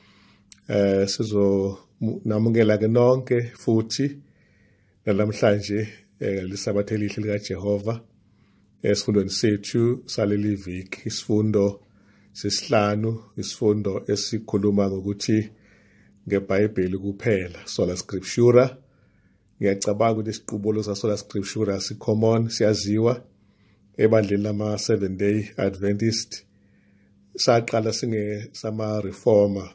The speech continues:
Angisemuzi umreformer osasikhuluma la-, isiqubulo lesi any-, anymore. Kuyabonakala ukuthi into manje sisale nabantu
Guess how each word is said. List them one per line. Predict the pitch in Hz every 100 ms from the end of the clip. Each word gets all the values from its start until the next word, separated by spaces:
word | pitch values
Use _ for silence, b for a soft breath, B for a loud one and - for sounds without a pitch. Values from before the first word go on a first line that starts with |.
| -
Angisemuzi | 107 104 - 127 127 123 120 107
umreformer | 110 101 - 107 107 107 104 b b b b b b _
osasikhuluma | 120 110 117 - - 107 104
la-, | 107 -
isiqubulo | 110 - - 107 110 104
lesi | 101 101 -
any-, | - 104 104 101 - 113
anymore. | 110 107 110 117 117 - _ _ _ _ _ -
Kuyabonakala | 110 113 113 113 107 95
ukuthi | 98 104 - 107
into | 101 107 107 110
manje | 110 101
sisale | - 113 - 107 107
nabantu | 95 101 104 101 -